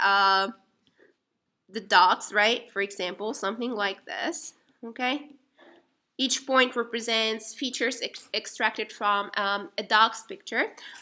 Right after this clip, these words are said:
And then we have also our second class. So this is something like this,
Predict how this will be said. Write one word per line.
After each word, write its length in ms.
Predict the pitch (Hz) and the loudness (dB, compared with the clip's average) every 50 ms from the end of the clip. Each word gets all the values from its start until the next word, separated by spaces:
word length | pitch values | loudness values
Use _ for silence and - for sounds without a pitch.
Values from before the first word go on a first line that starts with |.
| - - | -10 -2
And 180 | - 254 277 277 | 0 2 4 4
then 300 | 277 285 294 294 320 311 | 6 6 6 6 6 6
we 140 | 294 311 311 | 4 4 4
have 360 | 302 277 269 269 269 262 269 - | 4 6 6 6 6 4 2 2
also 680 | - 262 285 453 440 - - 262 240 240 247 269 466 494 - _ _ _ _ _ _ _ - | 4 4 4 4 2 0 0 2 2 4 4 4 2 0 -4 _ _ _ _ _ _ _ 6
our 280 | 226 247 254 262 277 294 | 8 8 8 8 6 4
second 440 | - - - - - 247 226 226 | 4 2 0 0 0 -2 -6 -6
class. 440 | - - - 98 - - - - - | -6 -6 -4 -2 -2 -2 -4 -6 -4
So 180 | - 233 233 226 | -4 -2 -2 -2
this 220 | 240 254 - - | -2 -2 -2 0
is 340 | 277 277 294 294 - - - _ _ _ _ _ _ _ _ _ _ _ _ _ _ _ _ _ _ _ _ _ _ _ _ _ _ _ _ _ _ _ _ _ _ _ _ _ _ _ _ _ _ _ _ _ _ _ _ _ | 0 0 0 0 -4 -10 -14 _ _ _ _ _ _ _ _ _ _ _ _ _ _ _ _ _ _ _ _ _ _ _ _ _ _ _ _ _ _ _ _ _ _ _ _ _ _ _ _ _ _ _ _ _ _ _ _ _
something 500 | - - - 208 214 214 - 226 226 220 | -12 -6 -4 -4 -4 -4 -4 -4 -4 -2
like 400 | 214 208 190 180 - - - - | -2 -2 -2 -2 -2 -6 -14 -16
this, 440 | - - - - - - - - | -14 -12 -12 -12 -12 -12 -14 -16